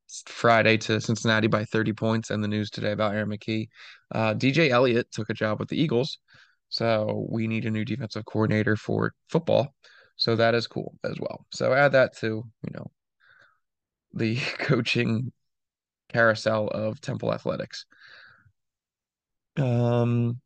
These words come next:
I do wanna say, uh, shout out to a lot of you guys um, I was posting the last couple weeks that I was getting my head shaved for a cancer benefit,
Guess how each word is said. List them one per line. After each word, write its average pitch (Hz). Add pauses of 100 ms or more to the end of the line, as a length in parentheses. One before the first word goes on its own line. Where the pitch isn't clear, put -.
(560)
I 131
do 139
wanna 139
say, 120
uh, 110
shout 117
out 117 (140)
to 107 (500)
a 113
lot 113
of 110
you 113
guys 110 (460)
um, 107
I 113
was 107
posting 113
the 110
last 110
couple 107
weeks 110
that 110
I 107
was 104
getting -
my 98
head 139
shaved 127
for 120
a -
cancer 123
benefit, 117